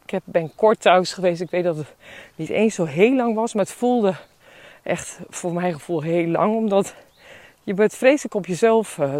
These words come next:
terug geweest. Dus je moet heel erg kijken naar, "Nou, wat, wat deed ik dan? Wat wil ik dan niet? Wat wil ik wel? Hoe wil ik zijn?" Nou, en dat is gewoon een heel, heel boeiend proces. En dat vind ik nu nog.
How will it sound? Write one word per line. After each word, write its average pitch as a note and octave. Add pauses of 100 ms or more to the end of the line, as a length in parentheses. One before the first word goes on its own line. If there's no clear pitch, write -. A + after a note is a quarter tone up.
terug E3+
geweest. D#3
Dus E3+
je F#3+
moet G3
heel B3
erg A#3
kijken A3
naar, F3+ (640)
"Nou, G3
wat, D#3+
wat G#3 (220)
deed B3
ik C4
dan? B2+
Wat D#3
wil G3
ik G#3
dan G3+
niet? G#3+
Wat D#3+
wil F3
ik E3
wel? G3 (220)
Hoe G#3
wil G3
ik D#3+
zijn?" F3+ (880)
Nou, E3
en A#2+
dat D#3+
is -
gewoon D3+
een D3
heel, E3
heel E3
boeiend D#3
proces. F3+
En D3+
dat C#3+
vind F3+
ik F#3
nu F3+
nog. F3